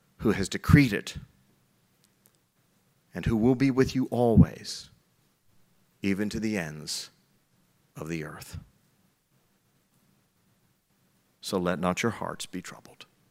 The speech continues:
Let's pray. Father, we thank you for Jesus'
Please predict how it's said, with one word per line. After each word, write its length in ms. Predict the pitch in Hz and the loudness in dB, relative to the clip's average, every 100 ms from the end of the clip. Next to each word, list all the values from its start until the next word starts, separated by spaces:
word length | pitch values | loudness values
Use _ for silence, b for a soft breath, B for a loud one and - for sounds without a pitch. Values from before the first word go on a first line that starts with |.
| _ _ _ _ _ - _ _ _ _ _ - - | _ _ _ _ _ -20 _ _ _ _ _ -14 -12
Let's 160 | - - | -16 -10
pray. 240 | - - - _ _ _ - - _ _ _ - B B B B B B B B B B B B B B B B _ _ | -10 -10 -18 _ _ _ -20 -20 _ _ _ -20 B B B B B B B B B B B B B B B B _ _
Father, 320 | 175 151 135 | 6 6 6
we 120 | 127 | 2
thank 440 | - 151 131 - | 4 6 6 2
you 260 | 113 101 104 | -2 0 8
for 580 | - - 127 110 104 104 B B B B B B B B - _ _ _ _ 151 | 8 8 4 2 2 0 B B B B B B B B -20 _ _ _ _ -2
Jesus' 340 | 139 123 - | 0 0 0